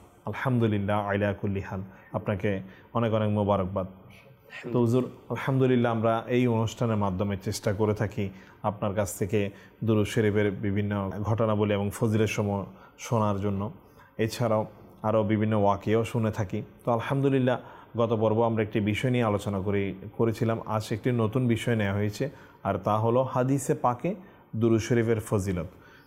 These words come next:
তো এই সম্পর্কিত আপনি কি আজ দর্শকদের উদ্দেশ্যে তুলে ধরবেন যে হাদিসে পাকের মধ্যে দুরূদ শরীফের কেমন কেমন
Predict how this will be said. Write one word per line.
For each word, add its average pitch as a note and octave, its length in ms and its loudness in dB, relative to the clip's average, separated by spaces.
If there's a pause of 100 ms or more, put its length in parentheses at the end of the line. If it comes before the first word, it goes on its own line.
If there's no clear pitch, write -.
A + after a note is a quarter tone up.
তো D3+ 120 2
এই D#3 200 2
সম্পর্কিত D#3 600 2
আপনি A#2 580 0 (380)
কি D3+ 320 2
আজ A2+ 300 -2
দর্শকদের A#2 600 0
উদ্দেশ্যে A2 380 0
তুলে A2+ 220 2
ধরবেন A2 360 0
যে G#2+ 140 2
হাদিসে C#3 460 0
পাকের C3+ 340 0
মধ্যে C3 320 2 (360)
দুরূদ B2 200 6
শরীফের C3+ 380 2
কেমন B2 300 -2
কেমন B2 300 -4